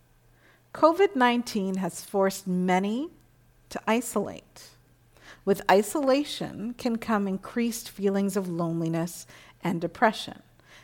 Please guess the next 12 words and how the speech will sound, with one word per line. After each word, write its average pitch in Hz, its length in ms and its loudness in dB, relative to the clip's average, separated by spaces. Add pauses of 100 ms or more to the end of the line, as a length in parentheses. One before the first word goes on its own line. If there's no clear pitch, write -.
neither 269 560 6
of 240 160 2
which 185 320 2
are 196 80 4
great 170 560 2
for - 180 -4
one's 165 460 -2
physical, 208 540 0
mental, 175 580 0
or 170 100 0
emotional 165 540 -2
health. - 580 0